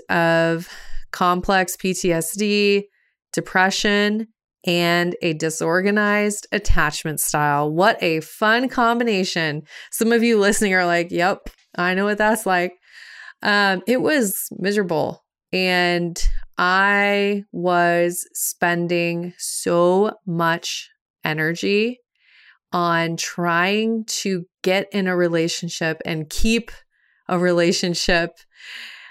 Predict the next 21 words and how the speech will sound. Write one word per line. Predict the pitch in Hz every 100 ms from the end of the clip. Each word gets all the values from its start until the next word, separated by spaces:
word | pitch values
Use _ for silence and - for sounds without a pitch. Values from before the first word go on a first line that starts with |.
| - _ -
And | 185 185 180 175 170 170 185 - - - _ _ _ _
a | 196
lot | 185 185 190 233
of | 294
that | 269 220
energy | - 180 202 202 226 214
revolved | 208 190 180 175 156 175 185
around | 196 180 170 170 170
what | 170 175
I | - 175
thought | - - 175 170 196 214
I | 220 202
needed | 185 180 185 185
to | - 170
do | 160 175 165 165
in | 165 165
order | 180 170 170 175 180 180 -
to | - 170 160 160 160 - _
be | - 175
loved. | 160 156 151 143 120 180 - - - - _ _ _ _ _ _ _ _
So | - - - 180 175 170 165 165 165